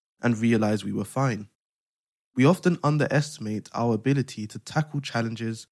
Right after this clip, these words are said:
and come out better than before. When we fail to put confidence in ourselves and are driven by fear, we can become a version of ourselves we hate.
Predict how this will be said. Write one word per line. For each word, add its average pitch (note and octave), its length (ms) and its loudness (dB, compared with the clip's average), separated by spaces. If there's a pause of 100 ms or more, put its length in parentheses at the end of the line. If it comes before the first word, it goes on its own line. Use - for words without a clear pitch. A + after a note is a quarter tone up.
(300)
and A#2 180 -4
come D3 260 2
out B2 300 2
better A2 300 -2
than G2 200 -4
before. G#2 540 -2 (960)
When C3+ 180 4
we F3+ 100 6
fail D3 340 4
to C#3 100 -6
put - 240 -4
confidence B2+ 560 -2
in G2+ 100 -8
ourselves A2+ 720 0 (220)
and A2+ 100 0
are G#2+ 120 4
driven A2 280 0
by G2+ 180 -4
fear, A#2 520 2 (720)
we C3 80 2
can D3 160 4
become E3 240 4
a D3+ 40 6
version B2 380 4
of A#2 140 0
ourselves G#2 680 0
we G#2 100 -10
hate. G#2 520 -6